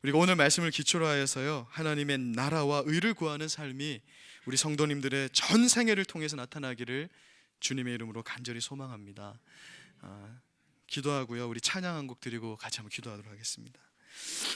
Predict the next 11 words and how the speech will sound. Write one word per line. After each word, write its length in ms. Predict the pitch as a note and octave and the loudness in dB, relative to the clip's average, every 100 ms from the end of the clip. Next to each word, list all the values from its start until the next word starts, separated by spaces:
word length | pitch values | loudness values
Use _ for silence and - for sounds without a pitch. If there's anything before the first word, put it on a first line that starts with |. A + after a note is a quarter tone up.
| - | -4
하나님, 300 | F3+ F3+ F3+ | 4 6 6
오늘은 580 | F3 F3+ F3 F3 E3 B2+ | 6 4 6 4 2 -4
먼저 340 | D3+ E3 G3+ G3+ | 2 6 8 10
그의 200 | G3 F3+ | 8 6
나라와 340 | E3+ D#3+ D#3 | 6 4 4
그의 280 | - D#3 D3 | 2 4 4
의를 200 | E3 G3 | 4 2
구하라는 480 | D#3 D3+ C#3+ C#3 C3+ | 2 0 0 -2 -2
말씀을 840 | A2+ A#2+ - C3+ C3 B2+ B2 C3+ - | -2 0 0 -2 -4 -4 -8 -14 -6
주시니 400 | - C3 C3+ B2+ | 0 0 0 -4
감사합니다. 800 | A#2+ A#2+ C#3+ A#2+ A2+ A2+ A2+ | -4 -4 -2 -2 -6 -4 -4